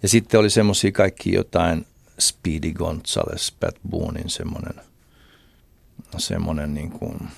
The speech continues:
vois ehkä sanoa varmaan Pat Boonein paras levytys. Ja, ja tämmösiä, mut sitten siellä, siinä niinku eksyi mukaan sitten jo, jo ennen Beatlemaniaa,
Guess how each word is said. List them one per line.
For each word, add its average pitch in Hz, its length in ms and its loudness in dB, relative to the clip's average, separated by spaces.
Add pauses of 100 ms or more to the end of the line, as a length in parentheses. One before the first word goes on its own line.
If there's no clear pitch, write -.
(1500)
vois 82 200 -4
ehkä - 180 -10
sanoa 85 240 0
varmaan 80 320 0
Pat 82 280 -2
Boonein 80 320 2
paras 76 400 -2
levytys. - 560 -8 (600)
Ja, - 260 -2 (1400)
ja 104 300 6 (180)
tämmösiä, 143 500 6
mut 127 140 0
sitten 139 280 0
siellä, 120 360 6
siinä 120 280 4
niinku 117 220 4
eksyi 123 380 4
mukaan 101 460 4
sitten 90 460 2 (400)
jo, 104 420 4
jo 110 140 6
ennen 107 360 6
Beatlemaniaa, 82 960 2